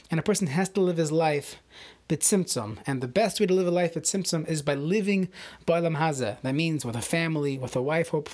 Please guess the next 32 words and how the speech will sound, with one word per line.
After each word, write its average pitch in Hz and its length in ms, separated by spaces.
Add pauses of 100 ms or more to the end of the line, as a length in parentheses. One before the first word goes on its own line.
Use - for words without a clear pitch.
hopefully. 151 520 (1500)
Living 190 260
a 175 60
life 175 440 (1200)
in 269 120
olam 202 260
hazeh 165 460 (280)
and 160 120
realizing 196 440
that 156 60
this 190 140
is 185 100
what 180 140
Hashem 165 320
wants, 165 260
this 180 140
is 170 100
how 170 220
Hashem 170 260
wants 156 220
me 151 80
to 147 100
act, 147 280 (360)
that 151 340 (120)
there 156 120
are 156 80
times 185 440
when 170 80
I'm 170 160
going 170 220
to 165 120
be 165 420